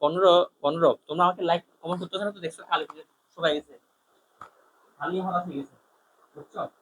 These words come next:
আচ্ছা, তাহলে, তাহলে এটা মান কত হবে? তোমার থ্রি, X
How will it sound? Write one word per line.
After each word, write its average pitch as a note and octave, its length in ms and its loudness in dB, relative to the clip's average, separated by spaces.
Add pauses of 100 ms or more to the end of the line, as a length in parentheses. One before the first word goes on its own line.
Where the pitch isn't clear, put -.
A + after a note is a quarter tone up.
(160)
আচ্ছা, - 280 -16 (420)
তাহলে, F#3+ 260 -6 (300)
তাহলে A3 220 -6
এটা - 140 -16
মান E3+ 200 -14
কত - 180 -20
হবে? - 160 -12 (420)
তোমার C#4 260 -8 (280)
থ্রি, F4 220 -10 (1600)
X - 220 -6